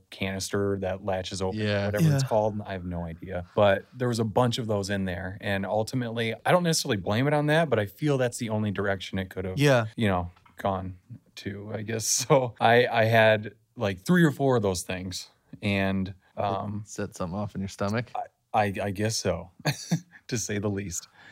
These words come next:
Speaker 1: So I was not feeling well, um, once we actually got our meals at this restaurant. So I go, I just go to the bathroom, and I come back and go to the bathroom again and come back.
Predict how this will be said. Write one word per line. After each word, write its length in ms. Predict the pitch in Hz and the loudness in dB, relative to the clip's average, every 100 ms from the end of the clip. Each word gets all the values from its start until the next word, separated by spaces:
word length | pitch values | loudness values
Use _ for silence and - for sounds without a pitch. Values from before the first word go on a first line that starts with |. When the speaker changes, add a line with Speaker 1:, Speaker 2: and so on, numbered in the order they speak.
| - | -14
Speaker 1:
So 160 | - 139 | 2 6
I 160 | 123 127 | 8 6
was 180 | 135 | 4
not 240 | 120 117 110 | 4 2 2
feeling 300 | 110 107 104 | 0 0 0
well, 360 | 98 101 101 - _ | -2 -4 -6 -10 _
um, 380 | 113 107 107 107 - | -2 -2 -2 -4 -8
once 320 | 117 110 107 - | -4 -2 -2 -2
we 240 | 113 107 | -2 -2
actually 360 | 104 101 - 98 | -4 -6 -6 -4
got 220 | 98 98 | -2 -2
our 100 | 101 | -4
meals 340 | 98 101 95 | -4 -4 -6
at 140 | 98 101 | -8 -8
this 180 | 95 - | -10 -8
restaurant. 480 | 98 - 104 98 - _ _ _ _ _ _ - | -8 -8 -8 -8 -12 _ _ _ _ _ _ -12
So 440 | - 120 110 107 | 0 4 6 4
I 160 | 104 110 | 2 0
go, 580 | 110 113 107 104 104 107 | 2 2 4 2 -2 -6
I 100 | 110 | -4
just 180 | 117 104 | -4 -4
go 120 | 117 | -2
to 60 | 110 | -2
the 40 | 101 | 0
bathroom, 540 | 95 95 104 101 98 95 | -2 -2 -6 -6 -6 -6
and 420 | 95 92 92 90 _ _ _ _ _ | -4 -4 -6 -8 _ _ _ _ _
I 40 | 117 | -6
come 160 | 120 101 | -4 -2
back 300 | 92 92 92 - | -2 -4 -8 -12
and 120 | 101 | -8
go 80 | 101 | -6
to 60 | |
the 80 | 95 | -6
bathroom 260 | 92 92 98 | -6 -6 -8
again 500 | 92 95 92 90 95 - | -8 -8 -8 -8 -10 -12
and 280 | 87 90 90 | -12 -12 -12
come 180 | - 98 | -8 -6
back. 260 | 90 87 | -4 -6